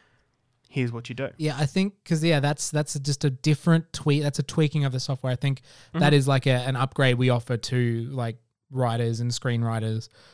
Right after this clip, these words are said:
Speaker 2: Specifically, it's like, "Pay this much and you get this," and it kind of flips the switch, and it's like,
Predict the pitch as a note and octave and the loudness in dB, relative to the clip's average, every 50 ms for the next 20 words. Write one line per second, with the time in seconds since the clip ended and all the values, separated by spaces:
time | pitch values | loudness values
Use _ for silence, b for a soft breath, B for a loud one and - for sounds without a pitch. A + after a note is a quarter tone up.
0 | b b b - - C3+ B2+ C#3 C3 B2+ C3+ B2+ B2 - B2+ A#2+ A2+ - C#3 E3 | b b b -6 -4 0 0 0 0 0 -2 -4 -4 -4 -6 -6 -2 0 2 2
1 | E3+ D3+ D3 A#2 C3+ C3+ B2+ - - - C3+ C3+ A#2+ C3 B2+ - C#3 B2 A2+ - | 2 2 0 0 0 0 -2 -2 -4 -4 -2 0 0 0 -2 0 -2 -4 -2 -4
2 | B2 B2 A#2 - C3 B2 A#2+ A2 - - - C3+ C3 - - - C3 A#2+ - - | -6 -6 -4 -4 -4 -4 -4 -6 -10 -10 -8 -8 -6 -6 -8 -8 -8 -8 -6 -4
3 | C3 A#2+ A#2 - - B2 A#2 A#2+ - - B2 A#2+ A#2 | -4 -6 -4 -6 -8 -6 -6 -6 -4 -2 -4 -4 -4